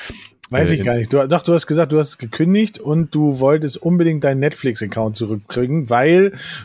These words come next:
Speaker 1: du unbedingt deine Historie
Speaker 2: Genau.
Speaker 1: sehen willst.
Speaker 2: Und ich hab, es war ganz easy, weil die haben mir einfach bei der Telekom Quatsch erzählt. Also von daher nochmal schöne Grüße an den Telekom-Laden im,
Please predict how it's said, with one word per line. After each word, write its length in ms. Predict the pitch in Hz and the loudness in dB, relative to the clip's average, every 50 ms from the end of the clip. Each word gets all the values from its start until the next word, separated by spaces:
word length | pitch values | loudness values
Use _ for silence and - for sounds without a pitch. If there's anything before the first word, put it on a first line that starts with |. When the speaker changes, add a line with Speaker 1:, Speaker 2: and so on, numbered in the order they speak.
| _ - | _ -2
Speaker 1:
du 160 | 147 160 - - | -2 -2 -2 0
unbedingt 640 | - 165 196 254 294 285 247 180 160 180 170 151 156 | 2 2 2 2 2 0 0 2 2 2 2 4 4
deine 220 | 156 151 147 139 | 4 4 4 2
Historie 640 | 131 135 117 - - - - 151 175 190 147 123 117 | 2 2 0 -2 -4 0 2 4 4 4 4 2 2
Speaker 2:
Genau. 320 | 107 113 185 190 131 90 90 | 4 4 4 4 4 2 0
Speaker 1:
sehen 100 | 107 98 | -2 -2
willst. 360 | 107 107 104 104 - - - - - _ - | -2 -2 -2 -2 -6 -10 -10 -10 -12 _ 0
Speaker 2:
Und 320 | 113 110 117 139 165 - | 2 4 4 2 0 0
ich 160 | 131 117 - | -4 -2 -2
hab, 160 | 110 110 - - | -2 -4 -4 -6
es 140 | - - | -4 -2
war 100 | 98 90 | -2 -2
ganz 300 | 90 - 90 104 104 - | 0 0 -2 -4 -4 -4
easy, 340 | - 123 139 151 110 85 78 | -4 -2 -2 -2 -2 -4 -2
weil 120 | 82 90 85 | -2 -2 -2
die 120 | 87 82 | -2 -2
haben 120 | 82 101 | -2 -2
mir 120 | 98 95 90 | -2 -2 -2
einfach 200 | 90 - 101 92 | -4 -6 -6 -2
bei 100 | - 87 | -2 -2
der 100 | 87 85 | -2 -2
Telekom 440 | - - 98 98 - - 90 87 - | -4 -6 -6 -6 -4 -6 -6 -6 -4
Quatsch 260 | - - - - - | -4 -4 -4 -4 -6
erzählt. 420 | - - - - 87 82 80 82 | -8 -6 -6 -6 -4 -6 -6 -4
Also 200 | 85 82 80 82 | -6 -6 -6 -6
von 120 | 80 85 82 | -6 -4 -2
daher 260 | 90 92 90 92 92 | -2 -2 -2 -2 -2
nochmal 260 | 87 87 87 85 82 | -2 -2 -4 -4 -4
schöne 260 | 80 95 95 92 92 | -4 -4 -2 -2 -4
Grüße 400 | 87 - 101 107 113 - 107 92 | -4 -4 -4 -4 -4 -4 -6 -6
an 120 | 85 87 85 | -4 -4 -4
den 160 | 87 82 80 | -4 -6 -6
Telekom-Laden 840 | - - 95 92 90 - 90 85 82 80 82 85 82 80 80 85 95 | -6 -6 -6 -6 -4 -6 -6 -4 -4 -2 -2 -2 -4 -4 -6 -6 -6
im, 320 | 90 82 82 82 82 85 | -6 -6 -6 -6 -8 -10